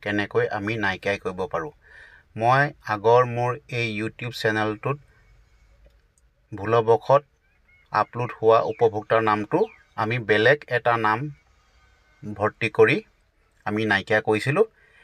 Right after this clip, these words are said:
ঠিক তেনেকৈ আমি এতিয়া আজি বেলেগ এটা ভিডিঅ' দেখাম, যিটো ভিডিঅ'ৰ দ্বাৰা আমাৰ ভুলবশত আপলোড হোৱা উপভোক্তাৰ নামটো আমি নাইকিয়া কৰিম। আহক, এতিয়া মোৰ YouTube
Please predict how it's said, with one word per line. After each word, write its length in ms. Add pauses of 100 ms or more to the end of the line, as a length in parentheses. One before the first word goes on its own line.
(160)
ঠিক 140 (140)
তেনেকৈ 420 (540)
আমি 200 (180)
এতিয়া 360 (220)
আজি 240 (360)
বেলেগ 300
এটা 120 (100)
ভিডিঅ' 300
দেখাম, 200 (100)
যিটো 200 (120)
ভিডিঅ'ৰ 360
দ্বাৰা 200 (840)
আমাৰ 180 (120)
ভুলবশত 560 (920)
আপলোড 320
হোৱা 160 (720)
উপভোক্তাৰ 560
নামটো 260 (100)
আমি 140 (520)
নাইকিয়া 340
কৰিম। 180 (1120)
আহক, 200 (180)
এতিয়া 200 (100)
মোৰ 140 (360)
YouTube 300